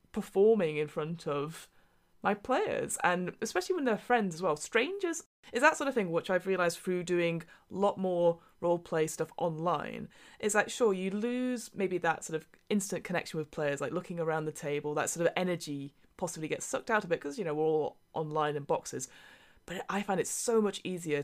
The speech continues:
to roleplay villains and monologue and, and do certain things behind a screen because I, I have a little bit time to think about stuff and I'm performing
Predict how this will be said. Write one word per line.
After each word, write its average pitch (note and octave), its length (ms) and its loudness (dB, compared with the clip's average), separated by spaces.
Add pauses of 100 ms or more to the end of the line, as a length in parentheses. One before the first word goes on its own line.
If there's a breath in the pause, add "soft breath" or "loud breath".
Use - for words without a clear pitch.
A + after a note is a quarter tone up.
to D3 140 -6
roleplay E3+ 640 4
villains D3 380 2
and C#3+ 160 -6
monologue D3 580 -2 (320 loud breath)
and, D3+ 200 -4
and E3 200 0
do G#3+ 220 4
certain F#3 400 4
things D3+ 580 -4 (540 soft breath)
behind E3+ 400 2
a E3 40 2
screen G3+ 420 -2 (520 soft breath)
because F3+ 640 6 (220)
I, F#3 380 8
I F#3+ 100 8
have F#3+ 180 4
a - 20 6
little G#3+ 160 8
bit G3 180 6
time G3+ 280 2
to F#3 100 -6
think G3 280 -2
about G#3 220 2
stuff A#3 200 0
and E3 240 0
I'm E3 200 4
performing A3+ 840 -2